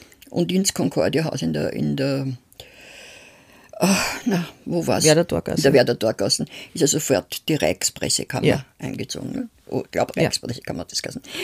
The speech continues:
Speaker 1: Gut, und wie war das dann nach dem Krieg? Jetzt nicht Concordia, also Concordia hat's wieder, als Presseclub ist es wieder auferstanden und so weiter. Wie war's ballmäßig?
Speaker 2: Und schon, na, schon bei der,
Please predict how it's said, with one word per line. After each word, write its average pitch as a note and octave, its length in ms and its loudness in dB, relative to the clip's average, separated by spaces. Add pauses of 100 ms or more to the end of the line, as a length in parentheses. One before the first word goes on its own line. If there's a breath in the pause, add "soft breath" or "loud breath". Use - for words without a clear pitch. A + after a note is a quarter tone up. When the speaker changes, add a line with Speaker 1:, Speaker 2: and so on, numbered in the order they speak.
Speaker 1:
Gut, B3+ 120 6 (220 loud breath)
und F#3 340 0
wie C4 160 8
war D4 120 6
das E4 200 4
dann B3+ 340 6
nach C3 460 4
dem A2+ 300 0
Krieg? B2 520 0
Jetzt - 340 2 (380)
nicht F#3 320 4
Concordia, G#2+ 480 4
also G2 320 0
Concordia C#3 500 2
hat's B2 180 0
wieder, G#2+ 220 0 (380 loud breath)
als - 160 2
Presseclub E3+ 600 4
ist C#3+ 120 2
es - 120 -2
wieder - 200 0
auferstanden E3+ 640 2
und D3+ 120 0
so C3+ 80 -2
weiter. C3+ 260 -2 (420 loud breath)
Wie G3+ 220 4
war's F3+ 220 6
ballmäßig? B2 880 6
Speaker 2:
Und A3+ 180 6
schon, - 220 4
na, B3 200 6
schon C4 380 2
bei G#3+ 80 6
der, G#3+ 240 6